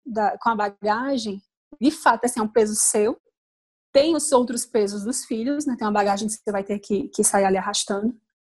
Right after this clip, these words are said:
E arrastando da melhor maneira, né? Pra não deteriorar as bagagens também.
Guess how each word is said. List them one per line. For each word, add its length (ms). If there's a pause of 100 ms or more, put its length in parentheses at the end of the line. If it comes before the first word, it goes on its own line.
(420)
E 60
arrastando 340
da 100
melhor 220
maneira, 480 (320)
né? 320 (300)
Pra 140
não 60
deteriorar 460
as 80
bagagens 480
também. 420